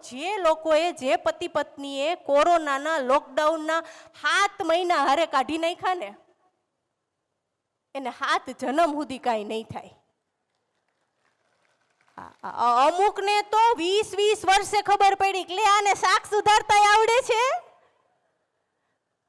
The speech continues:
ખોટો અત્યાર સુધી અમે એને સુધારવાનો પ્રયત્ન કર્યો, પણ અદ્ભુત વસ્તુ. એટલે ક્લિનિકમાં ઓલા સેનેટાઇઝર રાખ્યા હતા, યાદ છે?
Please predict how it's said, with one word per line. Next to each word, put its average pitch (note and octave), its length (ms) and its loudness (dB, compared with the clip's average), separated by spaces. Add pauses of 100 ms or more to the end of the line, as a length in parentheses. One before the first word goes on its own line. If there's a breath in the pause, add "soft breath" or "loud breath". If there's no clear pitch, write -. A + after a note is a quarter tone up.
ખોટો F4 280 0
અત્યાર G4 420 2
સુધી F#4 160 2
અમે F4+ 160 2
એને F4 240 4
સુધારવાનો D#4 600 2
પ્રયત્ન C4+ 480 -2
કર્યો, A3 500 -4 (800)
પણ G4 320 -2 (260 loud breath)
અદ્ભુત E4+ 840 -2
વસ્તુ. C4+ 360 -6
એટલે D4+ 300 -6
ક્લિનિકમાં D#4+ 600 -6
ઓલા F#4+ 260 0
સેનેટાઇઝર D#4 720 -2
રાખ્યા C4 280 -6
હતા, A#3+ 160 -4
યાદ C4+ 240 -4
છે? C5+ 380 -8